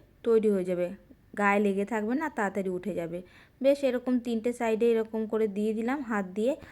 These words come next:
আর বারবার হাত ওয়াশ করে নিতে হবে, কারণ এটার থেকে ওটা লেগে গেলে সে দেখতেটা খারাপ হয়ে যাবে। তো মাঝখানে এরকম একটুখানি হাত দিয়ে চেপে একটু গর্ত মতো তৈরি করে নিয়ে দিয়ে দিলাম এই যে ড্রাই ফ্রুটসের পুরটা।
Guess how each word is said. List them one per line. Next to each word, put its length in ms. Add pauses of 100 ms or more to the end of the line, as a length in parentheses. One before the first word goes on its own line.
(180)
আর 120
বারবার 500
হাত 360
ওয়াশ 240
করে 220
নিতে 240
হবে, 220
কারণ 400 (260)
এটার 260 (100)
থেকে 120
ওটা 300
লেগে 300
গেলে 300 (420)
সে 260 (320)
দেখতেটা 580
খারাপ 380
হয়ে 120
যাবে। 240 (920)
তো 120
মাঝখানে 500
এরকম 200
একটুখানি 320
হাত 240
দিয়ে 180
চেপে 340
একটু 240
গর্ত 320
মতো 240
তৈরি 280
করে 240
নিয়ে 280 (400)
দিয়ে 200
দিলাম 240
এই 140
যে 240
ড্রাই 280
ফ্রুটসের 340
পুরটা। 440